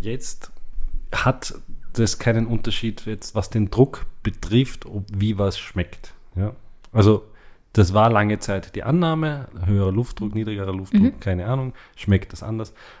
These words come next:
Speaker 1: Aber ich kann mich vage erinnern, dass das nichts mehr mit dem Druck zu tun hat oder dass das einfach eine Mehr ist, dass das quasi
Speaker 2: Ja.
Speaker 1: so ist.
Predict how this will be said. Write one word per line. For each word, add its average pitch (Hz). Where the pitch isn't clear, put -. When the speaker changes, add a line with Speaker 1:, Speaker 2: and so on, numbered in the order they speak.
Speaker 1:
Aber 104
ich -
kann 117
mich 113
vage 98
erinnern, 90
dass 82
das -
nichts 95
mehr 98
mit 87
dem 80
Druck -
zu 87
tun 101
hat 87
oder 87
dass 82
das -
einfach 80
eine 80
Mehr 80
ist, -
dass 82
das -
quasi 190
Speaker 2:
Ja. 185
Speaker 1:
so 165
ist. 160